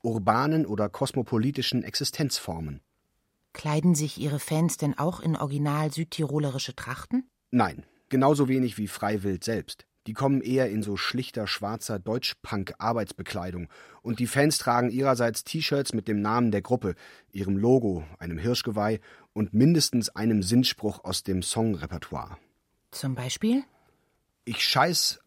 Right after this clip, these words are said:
Speaker 1: auf Gutmenschen und Moralapostel. Euer Hass ist unser Lohn. Eure Lügen, euer Hassen, unser Antrieb weiterzumachen.“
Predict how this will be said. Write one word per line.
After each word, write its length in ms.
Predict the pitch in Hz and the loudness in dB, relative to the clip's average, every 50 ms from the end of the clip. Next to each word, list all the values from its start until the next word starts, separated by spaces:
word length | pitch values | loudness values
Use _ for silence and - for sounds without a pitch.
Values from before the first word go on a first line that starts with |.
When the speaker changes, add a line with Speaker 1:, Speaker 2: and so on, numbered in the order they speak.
| _ | _
Speaker 1:
auf 240 | - 123 117 - - | -2 -2 -2 -2 -2
Gutmenschen 580 | 110 147 180 - 127 127 135 147 - - - 127 | -4 -4 -4 0 2 2 2 2 2 2 0 0
und 220 | 101 120 113 - | 0 -2 -2 0
Moralapostel. 840 | 107 107 95 104 113 120 104 87 - - 87 76 - - 58 58 - _ _ _ _ _ _ _ _ _ _ _ _ | 0 2 4 4 2 2 2 -2 -4 -6 -8 -8 -8 -10 -12 -16 -18 _ _ _ _ _ _ _ _ _ _ _ _
Euer 300 | - 127 139 139 123 - | 2 2 4 4 4 6
Hass 240 | 135 160 170 - - | 6 6 6 4 -2
ist 340 | - - 143 135 - - _ | -2 -2 -2 -2 -2 -4 _
unser 240 | 135 131 123 123 113 | -2 0 2 2 2
Lohn. 400 | 113 123 131 123 98 78 69 - - _ _ _ _ _ _ _ - | 2 2 2 0 -2 -4 -6 -12 -18 _ _ _ _ _ _ _ 0
Eure 260 | 123 135 135 123 127 | 4 4 4 4 4
Lügen, 520 | 110 110 127 156 175 175 175 180 175 160 - | 2 2 0 0 0 0 0 0 0 0 -2
euer 320 | - 104 113 113 107 - 117 | -2 -2 0 0 0 2 2
Hassen, 400 | 147 151 - - 156 151 143 - - - - _ _ _ | 2 0 2 2 2 0 0 -2 -6 -20 -20 _ _ _
unser 380 | _ 135 135 143 123 117 107 - | _ 2 2 4 4 2 0 2
Antrieb 460 | 123 151 147 - - 143 127 113 - | 0 0 0 0 -2 -2 -4 0 2
weiterzumachen.“ 840 | 110 123 135 - 107 - - - 95 85 85 - - 78 65 65 | 2 2 2 2 -2 -2 -2 -4 -4 -4 -4 -6 -8 -12 -14 -14